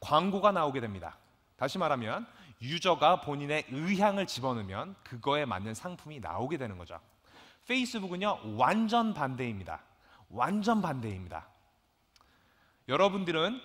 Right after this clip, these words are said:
여러분들의 상품을 페이스북에 등록을 하시는 거고요.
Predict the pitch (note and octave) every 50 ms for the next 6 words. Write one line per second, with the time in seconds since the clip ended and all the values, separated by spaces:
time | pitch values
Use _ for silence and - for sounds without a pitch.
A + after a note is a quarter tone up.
0 | - - - - - A#2+ B2+ C#3+ E3 E3+ D#3+ E3+ E3 D#3+ D#3 D#3 - - - C4
1 | C4 A#3+ - G#3+ G3 F#3 F#3+ F#3+ G3 - B3 A#3+ A3+ A3+ - - G3+ F3 E3 E3
2 | C#3+ - - C3+ D3+ D#3 D#3+ D#3 C#3+ D3 C#3+ C#3+ C#3 C#3+ B2+ A2 G#2 F#2+ - -
3 | D3 E3+ C3 G2+